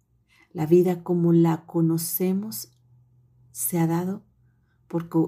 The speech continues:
como diría Newton, estamos en la distancia exacta para recibir los rayos del sol, ni más ni menos, porque fueron millones de años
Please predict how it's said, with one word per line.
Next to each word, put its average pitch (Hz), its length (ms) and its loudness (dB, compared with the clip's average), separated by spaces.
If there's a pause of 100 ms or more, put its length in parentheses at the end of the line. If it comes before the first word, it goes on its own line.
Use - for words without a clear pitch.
(220)
como 165 240 0
diría 165 340 2
Newton, 165 480 -4 (800)
estamos 180 520 -2
en 180 80 2
la 175 100 2
distancia 170 600 -2
exacta 175 840 -10 (580)
para 165 240 -2
recibir 165 540 -2
los 160 240 -6
rayos 151 320 -12
del 156 160 -12
sol, 165 340 -12 (560)
ni 170 180 2
más 160 480 -2 (380)
ni 170 160 -4
menos, - 580 -12 (1000)
porque 170 240 0
fueron 180 480 4
millones 180 800 0 (140)
de 170 220 -4
años 160 600 -6